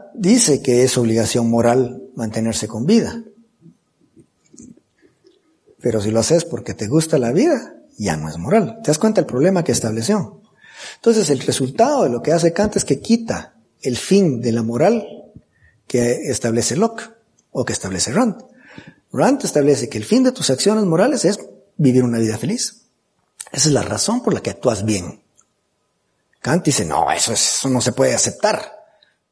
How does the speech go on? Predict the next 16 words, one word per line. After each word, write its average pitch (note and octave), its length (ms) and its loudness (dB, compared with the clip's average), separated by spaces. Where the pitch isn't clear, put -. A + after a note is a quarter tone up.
Vos E3 220 0
tenés E3 180 -2
que - 80 0
actuar C#3+ 260 0
bien A3+ 240 0
porque A2 680 -4
lo B2+ 140 2
importante B2+ 460 -2
es - 100 2
actuar - 300 -4
bien, A3+ 400 2
no B2 200 0
porque A#2 260 -2
te G#2 160 -2
haga F#2+ 160 -2
feliz". - 680 -2